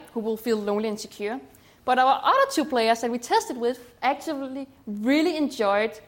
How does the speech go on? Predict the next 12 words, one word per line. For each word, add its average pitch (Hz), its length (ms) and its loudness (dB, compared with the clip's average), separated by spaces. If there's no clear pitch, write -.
playing 196 360 0
as 185 120 -6
the 196 100 -8
monster. 190 420 -4
They 262 120 6
will 285 140 4
feel 285 260 0
glee 302 800 4
when 240 140 2
they 247 60 4
saw 247 180 2
their 254 140 2